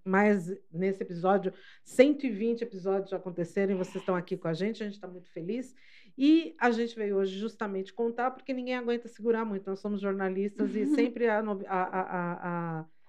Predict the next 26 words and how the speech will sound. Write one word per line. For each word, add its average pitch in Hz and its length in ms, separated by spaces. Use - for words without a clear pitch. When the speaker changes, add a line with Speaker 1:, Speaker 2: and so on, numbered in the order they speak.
Speaker 1:
o 175 60
que 214 100
tá 202 80
acontecendo 196 520
a 190 60
gente 190 160
quer 180 140
levar 185 220
pra 185 120
vocês. 180 560
E 240 140
mesmo 262 480
estando 220 400
acontecendo 196 500
o 185 40
nosso 185 260
guia 190 220
de 190 100
tendência 170 560
junto 233 320
com 208 120
tudo 196 240
isso, 247 260
a - 20
gente 220 320
agora 208 560